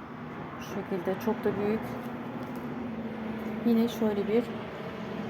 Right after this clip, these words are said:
türümüz var. Bordo renginde bu da. Bu da çok güzel. Büyük.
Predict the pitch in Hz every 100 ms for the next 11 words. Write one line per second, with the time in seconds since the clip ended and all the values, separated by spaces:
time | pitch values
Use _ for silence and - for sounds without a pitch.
0 | - - - - - 190 214 202 202 202
1 | 190 - 190 180 185 196 - 202 202 196
2 | 196 190 190 185 180 175 170 185 208 339
3 | - - - - - - - - - -
4 | - - - 190 196 190 190 175 185 196
5 | - - - 190 180